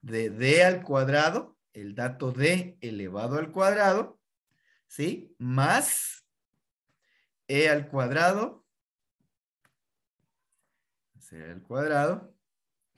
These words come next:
¿sí? Menos, menos cuatro f, y ahí estaría. Esas serían las dos fórmulas que vamos a necesitar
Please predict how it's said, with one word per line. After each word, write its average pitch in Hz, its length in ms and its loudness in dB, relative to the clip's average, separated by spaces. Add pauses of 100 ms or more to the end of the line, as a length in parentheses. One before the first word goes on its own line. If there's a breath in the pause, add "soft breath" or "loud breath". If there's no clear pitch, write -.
(480)
¿sí? 120 220 -8 (840)
Menos, 175 1040 0 (1800 soft breath)
menos 180 500 -4 (140)
cuatro 175 540 2
f, 180 520 -2 (1500)
y 98 60 -14
ahí 90 160 -8
estaría. 160 560 -2 (680 soft breath)
Esas 147 320 -2
serían 139 380 0
las 135 160 -2
dos 131 200 -4
fórmulas 156 500 -2
que 120 140 -12
vamos 131 380 -4
a 127 60 -2
necesitar 110 840 -6